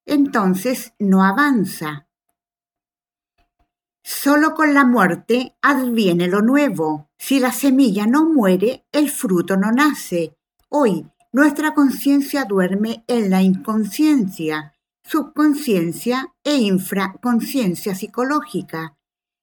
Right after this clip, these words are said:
Solo con la muerte del ego podríamos despertar en las dimensiones superiores de la naturaleza. Hoy en día, muchos aspirantes al camino secreto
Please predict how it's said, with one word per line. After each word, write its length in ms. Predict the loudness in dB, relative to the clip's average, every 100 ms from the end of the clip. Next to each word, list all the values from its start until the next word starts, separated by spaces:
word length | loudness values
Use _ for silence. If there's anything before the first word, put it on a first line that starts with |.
| _
Solo 420 | -8 -2 0 0
con 160 | 0 2
la 120 | 2
muerte 400 | 2 0 -4 -2
del 220 | -2 0
ego 480 | 0 0 -2 -4 _ _ _
podríamos 640 | 0 2 2 2 2 2 2
despertar 760 | -2 -4 -6 -6 -6 -6 -8 -4
en 160 | 0 0
las 140 | 0
dimensiones 680 | 0 2 0 0 0 2 0
superiores 840 | -4 -4 0 0 0 -2 -4 -8 -2
de 220 | 0 2
la 140 | 2
naturaleza. 1080 | 0 -2 -2 -2 -2 -2 -4 -8 -8 -10 _ _ _ _ _ _ _ _ _ _ _ _ _ _ _ _ _ _ _ _ _ _
Hoy 300 | 0 4 6
en 240 | 6 6 4
día, 500 | 2 2 2 -2 -2
muchos 420 | 0 2 2 -2
aspirantes 840 | -2 -4 -2 0 0 -2 -2 -2 -2
al 180 | -4
camino 380 | -2 0 2 2
secreto 840 | 0 -4 -2 -2 -2 -2 -4 -4